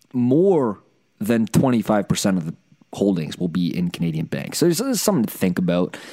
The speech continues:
Uh, R B C and Royal Bank together are seventeen percent of V C N, for instance, just in those two companies. So there's many ways to go about this, but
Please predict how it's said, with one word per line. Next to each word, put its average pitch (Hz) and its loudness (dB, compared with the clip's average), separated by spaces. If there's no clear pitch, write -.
Uh, 98 2
R 131 4
B 120 2
C 110 2
and 95 2
Royal 98 4
Bank 90 -2
together - 0
are 87 0
seventeen 90 2
percent 90 0
of 95 0
V 98 2
C 98 2
N, 104 2
for 107 0
instance, 113 0
just - 0
in 110 6
those 101 4
two 107 2
companies. 101 2
So 104 2
there's 151 0
many 80 0
ways 80 -4
to - -8
go - -4
about - -4
this, - -6
but - -4